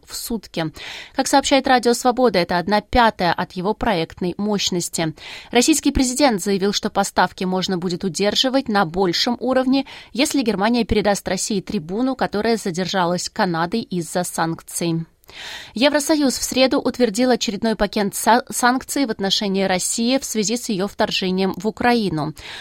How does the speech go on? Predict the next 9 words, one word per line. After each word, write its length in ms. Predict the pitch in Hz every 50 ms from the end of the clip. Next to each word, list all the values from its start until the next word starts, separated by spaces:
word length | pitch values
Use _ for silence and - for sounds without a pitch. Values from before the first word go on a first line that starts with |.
| - -
Ограничения 640 | - 226 214 262 277 285 285 - - 311 269 233 220
запрещают 560 | 196 220 - 220 214 - - 240 220 220 -
экспорт 460 | - 233 220 - - - 233 220 185
золота 520 | 175 - - 214 208 185 190 226 - - 277
и 160 | 262 - 226
ювелирных 600 | 233 190 226 214 196 208 208 220 190 202 196 -
изделий 440 | 220 208 170 165 208 196 180 180 190
из 300 | - - 214 185 170 -
него, 380 | 180 170 170 156 196 247 285